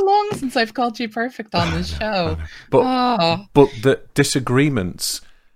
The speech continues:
Speaker 2: to me, is not a valid reason. Uh, sorry, not necessarily disagreements. Disagreements, um,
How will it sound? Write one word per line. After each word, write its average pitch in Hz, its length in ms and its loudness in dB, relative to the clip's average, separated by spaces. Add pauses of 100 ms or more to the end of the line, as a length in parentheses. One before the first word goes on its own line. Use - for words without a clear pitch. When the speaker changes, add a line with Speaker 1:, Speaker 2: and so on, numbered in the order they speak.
(280)
Speaker 2:
to - 140 -4
me, 113 480 2 (540)
is 113 180 2
not 113 300 4
a 101 40 -2
valid 98 380 0
reason. 90 480 -2 (320)
Uh, 98 140 2
sorry, 107 240 4
not 113 140 0
necessarily 104 260 0
disagreements. 95 500 -4
Disagreements, 127 720 -2
um, 98 500 0